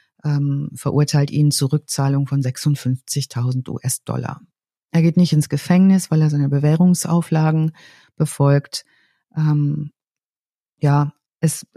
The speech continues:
kriegt das dann irgendwie bezahlt. Aus seinem Buch vielleicht zitiert, also er, seine Gefängniszeit. Ähm,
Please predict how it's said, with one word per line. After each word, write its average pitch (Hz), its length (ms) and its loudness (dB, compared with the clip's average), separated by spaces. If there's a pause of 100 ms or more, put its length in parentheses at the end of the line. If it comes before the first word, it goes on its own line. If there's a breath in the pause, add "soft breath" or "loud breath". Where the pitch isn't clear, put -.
(840)
kriegt - 300 -4
das 165 160 0
dann 151 220 0
irgendwie 156 640 0
bezahlt. 147 760 -4 (800)
Aus 185 240 2
seinem 180 520 2
Buch 190 220 2
vielleicht 170 480 0
zitiert, 180 720 -2
also 156 220 -6
er, 156 260 -4
seine 151 220 4
Gefängniszeit. 156 1000 0 (520 soft breath)
Ähm, 151 320 -2